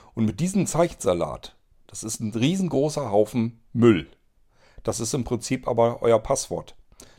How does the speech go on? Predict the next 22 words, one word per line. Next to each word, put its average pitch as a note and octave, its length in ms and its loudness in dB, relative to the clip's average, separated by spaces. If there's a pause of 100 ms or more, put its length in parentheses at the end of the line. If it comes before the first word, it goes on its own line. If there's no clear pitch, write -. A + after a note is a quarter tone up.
das - 180 -12
wiederum A2+ 380 2
daraus G2+ 400 4
reneg-, F#2 340 -6
äh, F2 540 -10
regeneriert G2 760 -4
wurde D3 300 -2 (320)
mit A#2+ 160 -4
dem B2+ 120 0
Kram, A#2+ 300 4
was A#2+ 180 0
ihr C3+ 140 4
von A#2 260 -2
euch D3+ 240 2
aus F#2+ 200 0
schon F2 180 -8
dort E2 240 -8
eingegeben E2 540 -12
habt. - 260 -20 (560)
Und G2 140 -2
erst - 240 0
dann F3+ 320 8